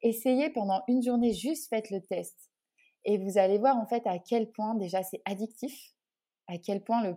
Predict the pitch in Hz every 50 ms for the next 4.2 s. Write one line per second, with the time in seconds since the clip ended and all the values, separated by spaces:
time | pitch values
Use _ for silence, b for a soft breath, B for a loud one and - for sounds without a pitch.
0 | - _ - - 220 226 226 220 196 214 226 247 247 208 196 185 175 - 202 196
1 | 196 - 175 170 160 156 151 151 147 - b b b b b b b b _ _
2 | - 302 302 - - - 277 269 285 _ _ _ _ _ _ b b b b b
3 | b b b b b b _ - 214 214 208 202 190 185 180 175 175 170 170 170
4 | 165 170 165